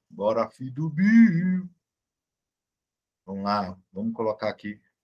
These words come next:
pra arregaçar. Live surpresa. Por que live surpresa?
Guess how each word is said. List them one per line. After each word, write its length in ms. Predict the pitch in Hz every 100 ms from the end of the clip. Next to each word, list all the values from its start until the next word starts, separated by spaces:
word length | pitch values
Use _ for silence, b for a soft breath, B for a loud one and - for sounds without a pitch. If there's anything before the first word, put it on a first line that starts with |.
| _ _ _ _ _ _ _ _ _ _ _ _ -
pra 100 | 104
arregaçar. 800 | 110 117 117 - - 98 92 - -
Live 280 | 98 117
surpresa. 880 | 117 - - - 107 113 95 90 90 _ _ - - _ _ _ _ _ _ _ _ _ _
Por 180 | 233 233
que 80 | 220
live 240 | 190 165
surpresa? 680 | 160 151 - 135 107 92 87